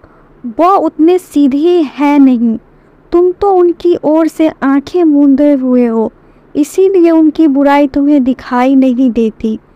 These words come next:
गांव वाले क्या कहते हैं, तुम्हें पता है? पूरे गांव में चर्चा है कि रंजना भाभी और बड़े भैया के बीच गलत संबंध है।"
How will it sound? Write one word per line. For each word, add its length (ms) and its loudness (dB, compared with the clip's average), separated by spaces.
गांव 400 0
वाले 320 0
क्या 380 -4
कहते 460 -4
हैं, 260 -2
तुम्हें 260 0
पता 340 -4
है? 440 -2
पूरे 280 0
गांव 240 0
में 160 0
चर्चा 460 -2
है 240 -4
कि 160 -6
रंजना 520 2
भाभी 600 -2
और 160 0
बड़े 300 0
भैया 380 -2
के 180 -2
बीच 300 -4
गलत 360 -2
संबंध 540 -2
है।" 360 -8